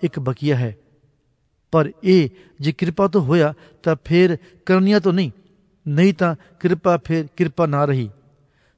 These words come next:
ਤਾਂ ਫੇਰ ਕੀ? ਜਿਸ ਗੱਲ ਨੂੰ ਇਸਰਾਏਲ ਭਾਲਦਾ ਹੈ, ਸੋ ਉਹਨੂੰ ਨਾ ਲੱਭੀ, ਪਰ ਚੁਣਿਆ ਹੋਇਆ ਨੂੰ ਲੱਭੀ ਅਤੇ ਬਾਕੀ ਦੇ ਬੁੱਧੂ ਕੀਤੇ ਗਏ। ਜਿਵੇਂ ਲਿਖਿਆ ਹੋਇਆ ਹੈ, "ਪਰਮੇਸ਼ਰ ਨੇ ਅੱਜ ਤੱਕ ਉਹਨਾਂ ਨੂੰ ਸੁਸਤ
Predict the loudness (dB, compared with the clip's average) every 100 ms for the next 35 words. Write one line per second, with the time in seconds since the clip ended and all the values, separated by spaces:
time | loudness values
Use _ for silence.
0 | _ -4 2 0 0 -4 -6 -12 _ _
1 | _ -2 0 0 2 2 2 -2 -4 -2
2 | 0 0 0 -2 0 0 0 -2 -4 -20
3 | _ 2 4 4 0 0 4 6 4 0
4 | -8 _ 0 2 2 -2 -8 -12 _ _
5 | _ _ _ _ 0 2 0 -8 _ -2
6 | 4 6 6 4 0 -2 -4 -10 _ _
7 | _ _ _ _ _ _ -4 0 2 2
8 | 2 0 2 0 -2 -4 0 -2 -2 -4
9 | -2 -2 -6 -8 _ _ _ _ _ _
10 | _ _ -2 2 4 2 2 2 2 2
11 | -2 -6 _ _ _ _ _ -2 0 0
12 | 2 0 0 -2 -2 0 -2 -2 -2 0
13 | 2 0 -4 -8 _ -2 -2 -2